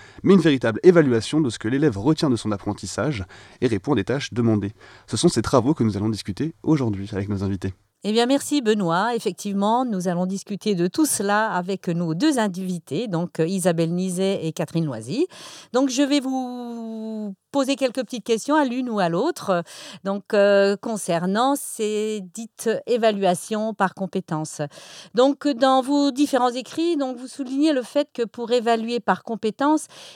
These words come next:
Speaker 2: il faut avoir formé pour ces compétences. Qu'est-ce que ça signifie ? Catherine Loisy ?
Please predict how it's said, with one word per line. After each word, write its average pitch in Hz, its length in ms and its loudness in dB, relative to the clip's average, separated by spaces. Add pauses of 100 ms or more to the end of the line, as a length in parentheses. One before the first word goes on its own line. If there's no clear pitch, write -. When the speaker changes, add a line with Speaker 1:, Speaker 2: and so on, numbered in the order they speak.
Speaker 2:
il 240 100 -8
faut 277 160 2
avoir 247 320 4
formé 262 600 2 (280)
pour 370 220 8
ces 208 140 0
compétences. 202 840 -4
Qu'est-ce - 200 -8
que 359 80 -10
ça 208 160 -4
signifie ? 202 760 -6 (580)
Catherine 233 300 -4
Loisy ? 247 320 0